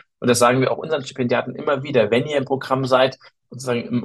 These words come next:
holt das Maximum raus aus diesem, aus dem Programm. Macht das, wo's, wo ihr sagt, hey, ich probier's einfach mal aus, auch wenn's, wenn ich's vielleicht vorher noch nie gemacht hab, ähm, äh, ich, ich teste das einfach mal. Und dann entstehen, ähm,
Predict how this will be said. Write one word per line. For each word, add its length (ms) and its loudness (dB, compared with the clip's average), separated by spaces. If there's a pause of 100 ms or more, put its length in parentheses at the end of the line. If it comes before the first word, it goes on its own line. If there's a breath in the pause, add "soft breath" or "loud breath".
holt 180 0
das 160 0
Maximum 520 -2
raus 380 0
aus 200 -4
diesem, 320 -8
aus 160 -8
dem 160 -6
Programm. 460 -6
Macht 280 -2
das, 380 0
wo's, 240 -8
wo 100 -4
ihr 240 -2
sagt, 380 2
hey, 260 0 (340 loud breath)
ich 260 -8
probier's 260 0
einfach 240 2
mal 140 4
aus, 220 4
auch 120 2
wenn's, 260 -4
wenn 100 -4
ich's 100 -6
vielleicht 180 -2
vorher 160 -4
noch 80 -2
nie 80 -6
gemacht 420 -2
hab, 220 0 (460 soft breath)
ähm, 600 0
äh, 160 -4
ich, 300 -8
ich 120 -4
teste 320 0
das 140 -2
einfach 320 -2
mal. 140 4
Und 220 2
dann 240 4
entstehen, 840 0
ähm, 300 0